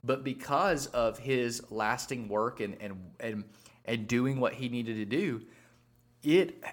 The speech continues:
re-, reverberates throughout history. And, you know, it,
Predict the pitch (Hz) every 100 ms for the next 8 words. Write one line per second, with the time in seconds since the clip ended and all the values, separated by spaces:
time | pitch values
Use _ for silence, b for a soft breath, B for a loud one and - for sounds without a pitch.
0 | - 131 120 117 120 139 143 127 123 101
1 | 104 139 170 127 160 135 131 127 - -
2 | B B B - 151 147 - 123 139 147
3 | - 202 - - 82 52 - b b b
4 | b - 120 120 117 - 143 139 127 135
5 | 135 151 175 -